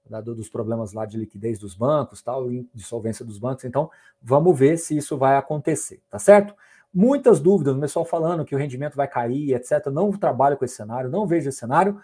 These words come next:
com base nas informações que eu tenho hoje, tá? Com base nas informações que eu tenho hoje, nas informações disponíveis de hoje.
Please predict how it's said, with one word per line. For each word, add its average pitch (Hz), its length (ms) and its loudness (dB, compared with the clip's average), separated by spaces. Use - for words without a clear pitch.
com 160 160 -2
base 156 260 6
nas 175 160 -2
informações 160 680 -8
que 160 260 -4
eu 185 140 4
tenho 185 420 -4
hoje, 147 360 4
tá? 139 280 -8
Com 110 80 -16
base 110 160 -6
nas 120 60 -12
informações 127 380 -12
que - 80 -12
eu 131 60 -8
tenho 208 180 -8
hoje, 147 220 0
nas 131 100 -14
informações 127 480 -6
disponíveis 135 440 -8
de 160 60 2
hoje. 127 200 0